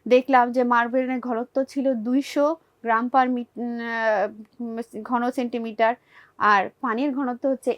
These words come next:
এক গ্রাম per ঘন সেন্টিমিটার। তাহলে মার্বেলের পানির থেকে অনেক বেশি, তার মানে মার্বেলটা অবশ্যই পানিতে ডুবে যাবে এবং সেটাই ঘটেছিল। তো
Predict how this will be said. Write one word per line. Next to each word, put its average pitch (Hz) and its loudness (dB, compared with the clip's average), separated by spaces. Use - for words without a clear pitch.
এক 269 6
গ্রাম 233 -2
per 233 0
ঘন 233 -8
সেন্টিমিটার। 220 -8
তাহলে 240 2
মার্বেলের 226 4
পানির 247 -2
থেকে 269 0
অনেক 311 4
বেশি, 349 2
তার 226 -2
মানে 240 -2
মার্বেলটা 208 -2
অবশ্যই 220 -2
পানিতে 233 -6
ডুবে 214 -2
যাবে 196 -2
এবং 320 -2
সেটাই 294 -2
ঘটেছিল। 208 -8
তো - -8